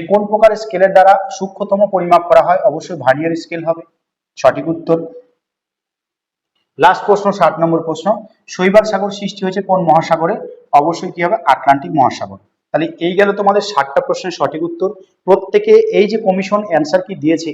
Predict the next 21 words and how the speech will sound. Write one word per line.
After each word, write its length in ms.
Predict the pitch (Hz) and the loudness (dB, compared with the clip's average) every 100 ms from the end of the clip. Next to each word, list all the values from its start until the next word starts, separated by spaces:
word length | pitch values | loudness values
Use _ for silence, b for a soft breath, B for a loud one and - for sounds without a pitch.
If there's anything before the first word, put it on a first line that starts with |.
| - | -6
এটা 120 | - 226 226 | 0 0 0
অনুসারেই 400 | 226 220 233 226 | 0 0 2 -2
মেলাবে, 300 | 208 156 107 - - _ _ _ | 2 2 2 -8 -18 _ _ _
যেটা 260 | 139 208 226 | -2 4 4
দিক 80 | 185 185 | 4 0
তোমার 160 | 190 196 | 0 0
কাছে 120 | 196 156 | -2 -2
ভুল 120 | 185 196 | -2 2
মনে 140 | 190 | 4
হয় 120 | 185 170 | 4 2
হোক, 100 | 170 - | 0 -2
সঠিক 180 | 165 165 170 | -4 -4 -6
মনে 120 | 165 | -4
হয় 140 | 165 - | -4 -2
হোক, 120 | 160 - - _ _ 170 | -4 -6 -18 _ _ 0
এটার 300 | 170 214 208 | 2 4 4
উপরে 180 | 202 208 190 | 4 4 4
মিলিয়ে 240 | 185 196 220 190 | 2 2 0 0
তোমরা 160 | 185 185 | 0 -2
কিন্তু 160 | 196 170 | 0 2
অবশ্যই 320 | 156 185 202 | 2 0 -4